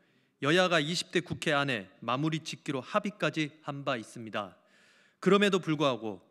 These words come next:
국회가 이미 합의된 공무원 노조 해직자 복지법을 제정하지 않고 있는 것은 정략적인 이유라는 것 이외에는 설명하기가 어렵습니다.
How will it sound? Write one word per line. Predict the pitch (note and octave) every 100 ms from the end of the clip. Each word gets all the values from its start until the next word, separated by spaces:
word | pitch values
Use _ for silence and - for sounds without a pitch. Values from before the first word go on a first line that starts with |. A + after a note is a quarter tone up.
| _
국회가 | - C3 - D3+ C3+
이미 | C3+ C#3+ E3
합의된 | D#3+ F3 F3 E3+ A#2+ - _ _ _ _
공무원 | - D#3 E3 D#3+ D3+
노조 | C3+ C#3 D#3
해직자 | C#3+ G3 F#3+ E3 D#3+
복지법을 | - C#3+ - - D3 C#3+ C#3 - - _ _ -
제정하지 | C#3+ D3 D3 C#3+ C#3+
않고 | C#3+ D#3 D#3+
있는 | C3 B2+
것은 | A#2+ A2+ C3 G#2 - _ _ _ _ _ _
정략적인 | - F#3 G#3 - F3+ D#3+ C3+
이유라는 | D3+ E3 D#3 C#3+
것 | C3+ C3
이외에는 | A#2 C3 B2+ A#2+ B2
설명하기가 | - F3 F3 E3 D#3 D#3 D3
어렵습니다. | A#2+ B2 - A2 G2+ F#2